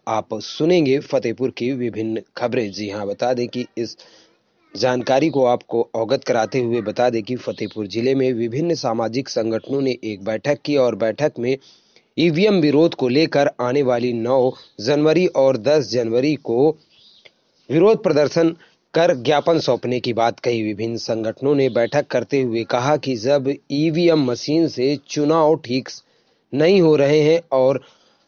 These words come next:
आम जनमानस सहित विभिन्न राजनीतिक दलों को ईवीएम में गड़बड़ियां नजर आ रही हैं, तो आखिर चुनाव आयोग ईवीएम मशीन से ही चुनाव कराने पर क्यों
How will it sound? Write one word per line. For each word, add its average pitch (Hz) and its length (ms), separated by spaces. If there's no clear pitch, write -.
आम 170 280
जनमानस 135 560
सहित 143 280
विभिन्न 139 380
राजनीतिक 131 680
दलों 131 280
को 139 380
ईवीएम 131 420
में 135 320
गड़बड़ियां 127 480
नजर 113 400
आ 123 140
रही 127 280
हैं, 127 160
तो 147 180
आखिर 117 480
चुनाव 143 420
आयोग 127 420
ईवीएम 120 480
मशीन 113 420
से 123 380
ही 135 280
चुनाव 123 420
कराने 110 400
पर 131 220
क्यों 127 400